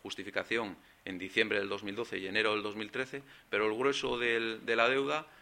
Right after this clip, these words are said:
más del cincuenta por ciento de esos cuatrocientos treinta y un mil euros, se corresponden con actuaciones del año dos mil once y que en abril del dos mil doce debieran o bien estar pagadas o bien tener un calendario previsto de cobro. No nos consta que desde el ayuntamiento, que desde el, el equipo de gobierno,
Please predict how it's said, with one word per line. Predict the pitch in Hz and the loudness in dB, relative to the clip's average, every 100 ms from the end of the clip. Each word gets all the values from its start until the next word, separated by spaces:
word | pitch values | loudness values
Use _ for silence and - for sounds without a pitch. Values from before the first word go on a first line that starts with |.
| - - - | -20 -20 -6
más | 110 120 | 2 4
del | 113 | 4
cincuenta | 107 110 117 110 | 0 -2 -2 -2
por | 107 | -2
ciento | 107 110 | -6 -4
de | 110 | -4
esos | 110 | -2
cuatrocientos | - - 110 113 113 | -2 -2 -4 -6 -6
treinta | 117 107 | -6 -4
y | 113 | -4
un | 117 | -4
mil | 123 | -2
euros, | 139 139 147 | -2 -2 -4
se | - | -2
corresponden | 104 107 117 117 113 | -2 -2 -2 -6 -2
con | 113 | -2
actuaciones | 110 113 127 113 95 | -2 -4 -4 -4 -2
del | 98 | -2
año | 110 | -2
dos | 110 104 | -4 -4
mil | 113 | -4
once | 127 - 143 - - - | -4 -6 -8 -10 -18 -10
y | - | -8
que | - 101 95 | 0 0 0
en | 95 95 | -2 0
abril | 98 104 127 113 | 2 4 2 2
del | 107 | 0
dos | 104 101 | -2 -4
mil | 117 | -4
doce | 117 127 135 | -4 -4 0
debieran | 107 113 107 - | 2 2 0 -2
o | 110 | 0
bien | 127 | 2
estar | 135 131 123 | 0 0 0
pagadas | 123 131 147 151 - - - | 2 4 2 0 -6 -20 -10
o | - | -4
bien | 113 | -4
tener | 113 117 117 | -2 -2 0
un | |
calendario | 113 110 110 110 117 113 | 0 0 0 0 0 0
previsto | 107 107 110 117 | 0 0 -2 -6
de | 110 | -6
cobro. | 95 92 82 78 - - - - - | -6 -8 -10 -18 -20 -20 -20 -20 -10
No | 101 131 | -2 0
nos | 135 - | 0 -2
consta | 147 - 113 | -4 -2 0
que | 107 | 0
desde | 104 101 | -2 -2
el | 98 | -2
ayuntamiento, | 101 101 101 104 113 107 92 | -2 -4 -6 -4 -6 -8 -8
que | 95 | -6
desde | 95 95 95 | -6 -6 -4
el, | 95 95 92 92 | -4 -6 -8 -8
el | 98 95 | -6 -4
equipo | 95 113 113 | -4 -4 -2
de | |
gobierno, | 107 107 113 107 95 | -2 -2 -4 -4 -8